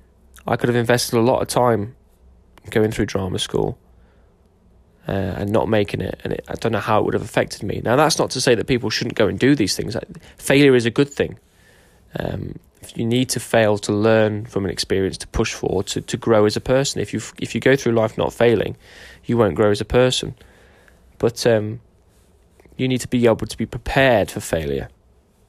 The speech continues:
That's what I've learned. Um,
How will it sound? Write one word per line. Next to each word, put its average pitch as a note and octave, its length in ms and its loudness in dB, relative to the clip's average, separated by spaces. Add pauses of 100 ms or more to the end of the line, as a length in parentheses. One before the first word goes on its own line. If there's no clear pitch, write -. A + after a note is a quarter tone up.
(460)
That's A#2 220 -2
what - 100 -2
I've A2 200 -2
learned. - 260 -8 (1000)
Um, - 360 -6